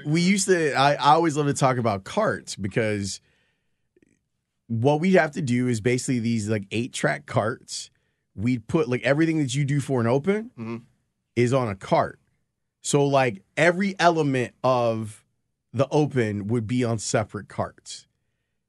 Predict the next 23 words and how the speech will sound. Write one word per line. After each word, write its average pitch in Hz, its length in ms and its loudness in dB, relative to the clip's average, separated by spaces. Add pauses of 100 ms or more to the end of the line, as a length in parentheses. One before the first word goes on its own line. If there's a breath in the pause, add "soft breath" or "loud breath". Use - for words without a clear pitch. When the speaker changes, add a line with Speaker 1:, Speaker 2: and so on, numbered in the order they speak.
(120)
Speaker 1:
So 113 500 -2
the - 140 -4
Speaker 2:
You 143 80 2
would 147 60 6
Speaker 1:
make 143 40 8
Speaker 2:
have 147 120 4
to 147 60 -2
hit, 147 160 0
like, 123 180 0 (200)
play 143 420 0
Speaker 1:
Yes, 147 460 2
Speaker 2:
individually? 156 340 0
Speaker 1:
the 143 40 0
Make 147 240 2
Me 165 160 4
a 175 60 4
Bicycle 147 540 0
Clown, 135 560 0
like, 127 240 -2
all 147 260 4
of 170 100 0
that 151 180 2
stuff. 135 460 2